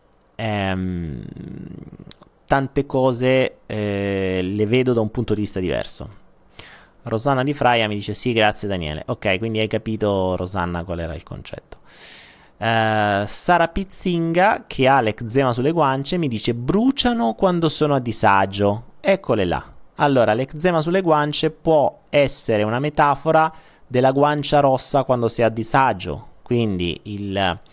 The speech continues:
il, ehm, il sentirsi, eh,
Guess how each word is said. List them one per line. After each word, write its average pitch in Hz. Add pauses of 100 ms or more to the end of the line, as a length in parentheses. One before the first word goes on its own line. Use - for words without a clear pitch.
(480)
il, 110
ehm, 98
il 110
sentirsi, 135 (1160)
eh, 98